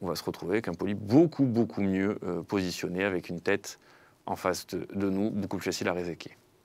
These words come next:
Deuxième astuce, c'est de ne s'occuper que du pied. La tête, on s'en fiche une fois qu'on a caractérisé. Et donc, on a deux situations. On a la, la tête qui tombe vers nous. Donc, on va aller ouvrir l'anse devant la tête, puis pousser l'endoscope jusqu'à ne voir que le pied pour s'en occuper. La deuxième situation, c'est la tête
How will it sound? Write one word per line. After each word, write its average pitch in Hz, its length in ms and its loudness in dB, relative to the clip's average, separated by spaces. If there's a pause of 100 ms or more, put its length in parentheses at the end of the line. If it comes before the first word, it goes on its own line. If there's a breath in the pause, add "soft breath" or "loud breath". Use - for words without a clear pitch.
(500)
Deuxième 127 240 8
astuce, 135 300 4
c'est 147 60 10
de 131 40 10
ne 123 60 4
s'occuper 139 400 6
que 180 160 8
du 151 100 8
pied. 107 300 2
La 110 80 6
tête, 139 220 4
on 131 40 2
s'en 127 160 2
fiche 127 240 0
une 92 80 -6
fois - 140 -6
qu'on 95 100 -4
a 92 80 -4
caractérisé. 90 580 -2 (400 loud breath)
Et 104 60 2
donc, 113 160 6
on 117 80 8
a 110 60 10
deux 117 100 6
situations. 120 520 6
On 156 80 6
a 120 40 8
la, 101 140 8
la 98 360 6
tête 123 200 6
qui 98 120 -4
tombe 131 240 6
vers 98 200 6
nous. 92 160 -4 (380 loud breath)
Donc, 95 140 0
on 104 60 6
va 101 80 8
aller 98 120 8
ouvrir 104 380 6
l'anse 123 240 4
devant 110 220 4
la 95 100 6
tête, 143 240 2
puis 202 140 -2
pousser 170 400 6
l'endoscope 147 460 6
jusqu'à 127 240 4
ne 117 160 4
voir 113 360 2
que - 80 6
le 135 120 8
pied 135 160 2
pour 120 160 -6
s'en 110 160 2
occuper. - 400 -4 (320 loud breath)
La - 80 4
deuxième 117 260 8
situation, 113 560 4
c'est 123 160 6
la 101 100 8
tête - 360 4